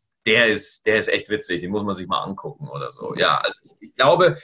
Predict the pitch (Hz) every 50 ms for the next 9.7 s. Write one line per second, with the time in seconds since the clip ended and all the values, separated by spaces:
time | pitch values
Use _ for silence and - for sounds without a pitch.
0 | - _ - 170 - - 214 202 202 196 160 151 147 - - 175 170 - - 135
1 | 131 127 - - 208 214 208 208 208 208 208 196 - _ 139 139 139 - - 101
2 | 98 87 85 82 - - - - - - _ - 127 131 - - 147 139 131 131
3 | 147 180 240 254 247 - - 196 208 202 202 196 185 196 190 175 165 175 147 151
4 | - 147 151 165 156 147 131 147 156 127 143 123 120 127 135 147 156 151 - 165
5 | 156 147 147 156 147 113 120 113 113 120 123 127 - - - 135 135 131 131 120
6 | 110 110 - - 104 98 107 110 117 143 175 190 - _ _ _ _ _ _ _
7 | - 143 143 151 151 147 147 147 147 147 147 147 - 151 143 143 147 - 165 180
8 | 180 185 175 170 170 165 160 - - - 143 135 135 135 139 139 139 139 139 139
9 | - - 131 127 - 156 165 196 190 - - - - _